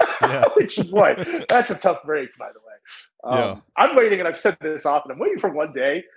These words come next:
Speaker 2: where we get a situation where one school hires a kid's dad and the other one hires a kid's mom, and we just go head to head,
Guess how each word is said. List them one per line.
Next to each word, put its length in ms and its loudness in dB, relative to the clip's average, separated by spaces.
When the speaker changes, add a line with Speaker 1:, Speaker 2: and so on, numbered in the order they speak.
Speaker 2:
where 140 -2
we 100 -4
get 140 4
a 40 2
situation 760 -2
where 340 0
one 140 -2
school 240 2
hires 260 2
a 80 -4
kid's 240 -8
dad 360 2
and 140 -8
the 60 0
other 100 -2
one 120 -4
hires 260 2
a 40 -10
kid's 200 -6
mom, 400 4
and 80 -6
we 80 -10
just 220 -8
go 100 2
head 200 2
to 80 2
head, 340 2